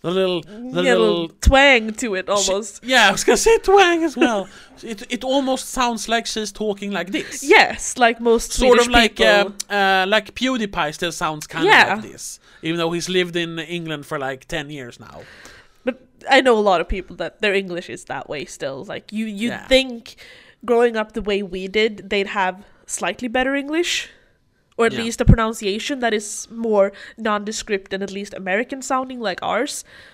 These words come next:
Speaker 2: or
Speaker 1: Yeah.
Speaker 2: in some cases British, 'cause you grow up with more British sometimes.
Speaker 1: Mm.
Speaker 2: But no, there's a lot of Swedes in our age group that sound so Swedish.
Speaker 1: Yeah, I know.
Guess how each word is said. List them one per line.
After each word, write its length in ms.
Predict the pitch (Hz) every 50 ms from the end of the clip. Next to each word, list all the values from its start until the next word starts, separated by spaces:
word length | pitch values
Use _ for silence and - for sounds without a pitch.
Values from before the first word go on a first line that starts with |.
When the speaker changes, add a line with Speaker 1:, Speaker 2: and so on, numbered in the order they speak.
| _ _ _
Speaker 2:
or 200 | - 214 202 190
Speaker 1:
Yeah. 160 | - - - - -
Speaker 2:
in 140 | 226 226
some 160 | 214 - 214 214
cases 320 | - 226 214 202 190 - _ _
British, 560 | _ 202 180 180 190 208 - - - - - - _ _ _ _ _ _ _ -
'cause 240 | - 190 190 - - 170
you 100 | 185 180
grow 240 | - - 180 160
up 160 | 165 160 - _
with 140 | 185 - -
more 80 | 175
British 300 | 165 165 165 151 156 -
sometimes. 420 | - 180 160 - 185 180 202 220 - - - - - - - - - - - - - - -
Speaker 1:
Mm. 220 | - 143 - 127 117
Speaker 2:
But 100 | - 247
no, 220 | 311 320 254 208
there's 180 | 190 214 226 226
a 60 | 247
lot 160 | 247 247 262
of 80 | 254 247
Swedes 500 | - 233 240 233 214 190 - - - - -
in 120 | - 220 220
our 180 | 220 214 208 214
age 260 | 214 214 220 - -
group 220 | - 196 180 -
that 240 | - 185 190 - -
sound 600 | - - - 247 220 220 208 196 185 185 180 - _ _ _ _ _
so 560 | - - - - - - 240 220 220 - - -
Swedish. 840 | - - - - 247 247 240 233 208 127 - - - - - - - - - - - _ _ _ _ _ _ _ _ _ _ _ _ _ _ _ _ _ _
Speaker 1:
Yeah, 160 | - 165 190
I 100 | 185 185
know. 240 | 190 180 170 156 139